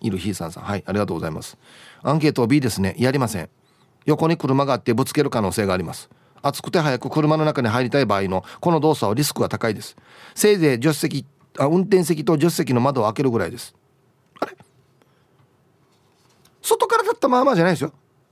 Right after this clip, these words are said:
僕のイメージは。運転席に乗ってパタパタですよ。なんたら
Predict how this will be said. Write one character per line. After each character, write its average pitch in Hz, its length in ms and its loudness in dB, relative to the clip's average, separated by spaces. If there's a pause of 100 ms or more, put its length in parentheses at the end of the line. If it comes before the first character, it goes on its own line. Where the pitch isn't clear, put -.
(280)
僕 156 180 0
の 156 60 6
イ 147 80 4
メ 135 80 4
ー 123 40 2
ジ 101 80 -2
は。 87 120 -6 (640)
運 285 240 4
転 277 200 2
席 254 180 2
に 262 100 4
乗 294 140 4
っ - 60 -14 (220)
て 311 240 2 (200)
パ 156 100 -2
タ - 80 -6
パ 117 80 -6
タ 135 100 0
で 123 60 -2
す - 40 -6
よ。 - 100 -12 (1080)
な 240 160 4
ん 175 60 -2
た 175 100 0
ら 170 160 -4